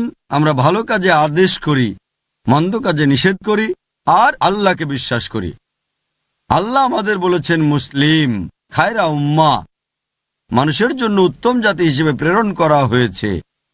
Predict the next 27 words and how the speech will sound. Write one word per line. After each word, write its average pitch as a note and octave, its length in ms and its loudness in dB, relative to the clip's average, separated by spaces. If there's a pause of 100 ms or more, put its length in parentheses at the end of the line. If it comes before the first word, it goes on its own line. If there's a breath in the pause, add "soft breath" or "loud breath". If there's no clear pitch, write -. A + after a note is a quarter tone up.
আর C#3+ 180 2
তিনি A3+ 260 -2
আমাদের C4 260 0
কারণটাও A3 420 -2
বলে G3 200 -2
দিয়েছেন, D#3+ 420 -2
কারণ A3+ 540 0 (440)
আমরা E3 180 2
ভালো D#3 300 0
কাজের F3 300 -2
আদেশ C#3 440 0
করি, G#3 380 0
মন্দ D#3+ 260 -2
কাজে D3 240 -2
নিষেধ D3 380 0
করি B3 200 0 (100)
এবং D3 240 -4
আল্লাহকে D3+ 300 0
বিশ্বাস A#2 360 -4
করি। C2+ 200 -12 (2250)
আমরা D4 280 0
মুসলিমরা G3 760 0 (1200)
যদি B2+ 260 0
না D3+ 260 4
বুঝে F3 280 -6
কোরআন F#3 380 -2
পড়ি, E3 360 2